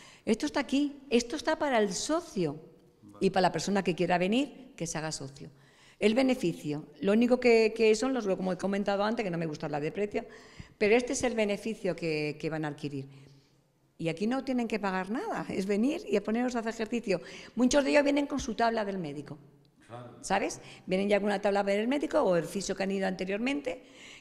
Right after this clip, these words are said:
Speaker 1: y le han hecho, pues mira, tienes que hacer este ejercicio, esto y esto. O han venido del hospital, que como allí es poco tiempo, continúan haciendo su rehabilitación aquí,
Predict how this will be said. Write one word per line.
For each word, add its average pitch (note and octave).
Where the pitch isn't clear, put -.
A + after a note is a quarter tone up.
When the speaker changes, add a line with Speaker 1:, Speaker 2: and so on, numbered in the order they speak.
Speaker 1:
y F3+
le F3+
han F#3
hecho, F3+
pues E3+
mira, F#3+
tienes A#3
que B3
hacer B3
este A#3+
ejercicio, F#3+
esto F#3+
y F3+
esto. E3+
O G#3+
han G#3+
venido G3
del F#3+
hospital, D#4
que F3
como F3
allí E3+
es F3
poco G#3
tiempo, C4+
continúan F#3
haciendo G3
su G3+
rehabilitación D#3+
aquí, C#3